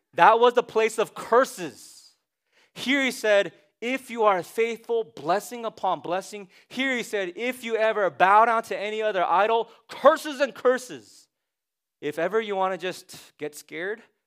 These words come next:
read chapter twenty-seven, twenty-eight, Deuteronomy. He talks about you're gonna be so utterly depraved, you're gonna eat yourselves. You're gonna be so utterly depraved, your husbands and wives, their children are gonna be taken.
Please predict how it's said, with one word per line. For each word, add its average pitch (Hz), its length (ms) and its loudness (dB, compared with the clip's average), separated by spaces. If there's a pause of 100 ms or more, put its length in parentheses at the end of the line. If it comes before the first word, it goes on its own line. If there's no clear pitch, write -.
(300)
read 151 300 -12
chapter 160 340 -10
twenty-seven, 165 720 -16
twenty-eight, 151 560 -18
Deuteronomy. 117 640 -18 (880)
He 156 120 -18
talks 143 380 -6
about 113 400 -10
you're 123 140 -16
gonna 165 180 -16
be 120 140 -20
so - 800 -12 (120)
utterly 147 380 -10
depraved, 135 640 -18
you're 127 80 -20
gonna 110 160 -20 (140)
eat - 240 -20
yourselves. 147 520 -20 (280)
You're 160 100 -8
gonna 165 220 -12
be 117 80 -20
so 151 440 -12
utterly 147 280 -14
depraved, 139 580 -16
your 131 200 -14
husbands 139 600 -16
and 107 160 -20
wives, 131 380 -12
their 113 100 -20
children 143 400 -18
are - 20 -18
gonna 120 120 -20
be 107 100 -20
taken. 139 480 -20